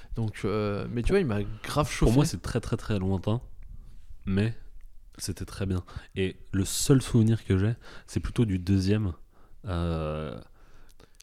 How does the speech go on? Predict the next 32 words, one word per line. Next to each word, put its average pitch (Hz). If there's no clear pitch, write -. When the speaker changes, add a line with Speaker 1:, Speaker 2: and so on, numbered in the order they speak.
Speaker 2:
je 82
sais -
plus -
comment 110
il 95
s'appelle, 101
mais 101
c'est -
un 92
jeu, 101
euh, 95
Speaker 1:
J'allais 123
dire 117
The 110
Evil 117
Within, 120
mais 110
Speaker 2:
ouais, 110
Speaker 1:
c'est, 120
Speaker 2:
c'est, -
Speaker 1:
c'est, 120
Speaker 2:
je 117
Speaker 1:
c'est 113
Speaker 2:
crois 127
Speaker 1:
un -
Speaker 2:
que -
c'est 107
The 95
Warriors 98
Within. 92
Speaker 1:
Ouais, 135
voilà. 110